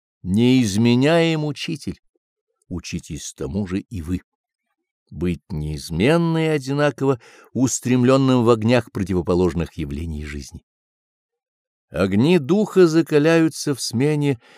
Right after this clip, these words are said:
жара и холода, в смене полюсов противоположностей,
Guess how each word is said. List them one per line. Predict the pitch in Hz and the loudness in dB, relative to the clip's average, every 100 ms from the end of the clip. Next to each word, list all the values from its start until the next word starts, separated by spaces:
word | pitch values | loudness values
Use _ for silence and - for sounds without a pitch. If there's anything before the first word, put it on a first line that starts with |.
| - - | -20 -10
жара | 92 107 151 147 147 | -2 2 4 6 4
и | 147 143 | 2 -4
холода, | 120 - 101 76 69 67 - _ _ | -10 -4 -2 -2 -6 -12 -20 _ _
в | - | -6
смене | 110 104 107 113 | 2 4 4 2
полюсов | 110 107 104 - 113 - | 2 2 2 2 2 2
противоположностей, | 101 95 107 98 117 135 95 78 73 - 80 | -6 -2 -2 0 0 2 0 -4 -10 -12 -16